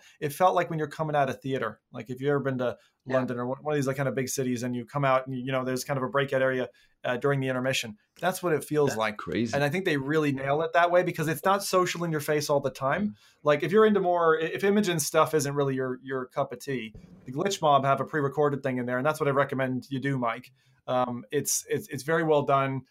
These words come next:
Speaker 1: It's a bit more techno-y, um, and, and there's segments of social and interactivity,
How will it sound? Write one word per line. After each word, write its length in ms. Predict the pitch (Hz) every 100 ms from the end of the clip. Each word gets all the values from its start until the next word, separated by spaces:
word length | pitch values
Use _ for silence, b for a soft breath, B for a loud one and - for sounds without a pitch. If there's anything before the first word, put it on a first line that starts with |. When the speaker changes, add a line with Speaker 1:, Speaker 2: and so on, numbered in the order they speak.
| b b
Speaker 1:
It's 140 | 139 131
a 40 |
bit 200 | 156 156
more 160 | 139 139
techno-y, 720 | 160 147 135 127 127 127 127 _ _ -
um, 360 | 127 127 123 123
and, 560 | 139 131 127 127 127 117 - -
and 160 | 143
there's 280 | 143 139 - -
segments 760 | - 175 175 165 147 123 -
of 160 | - 120
social 600 | - 131 131 185 214 214 _ _ _ _
and 240 | 147 147 143
interactivity, 760 | 139 139 139 165 175 220